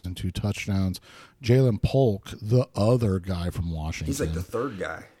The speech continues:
Speaker 1: Yeah, he had a hundred eighteen yards and a touchdown. I mean, this game was just insane to watch. And then you had, you know, running backs, Bucky Irving and Dylan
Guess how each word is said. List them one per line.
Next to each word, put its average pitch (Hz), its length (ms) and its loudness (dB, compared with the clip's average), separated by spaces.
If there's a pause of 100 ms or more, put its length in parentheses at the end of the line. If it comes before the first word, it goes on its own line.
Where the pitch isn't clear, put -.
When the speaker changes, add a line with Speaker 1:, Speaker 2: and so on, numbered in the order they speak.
(180)
Speaker 1:
Yeah, 123 340 6
he 135 280 6
had 120 220 6
a 104 60 6
hundred 110 360 4
eighteen 113 400 0
yards 90 260 0
and 90 120 -4
a 82 60 -4
touchdown. 92 640 -2 (400)
I 120 120 2
mean, 123 380 2
this 143 200 6
game 143 380 0
was 107 240 2
just - 520 -2 (300)
insane 120 1080 2
to - 120 -2
watch. 95 760 -4
And 110 120 2
then 123 120 2
you 127 100 4
had, 117 340 4 (720)
you 120 120 4
know, 107 160 4
running 120 320 2
backs, 98 260 2
Bucky 117 380 2
Irving 113 420 4
and 98 100 0
Dylan 104 360 0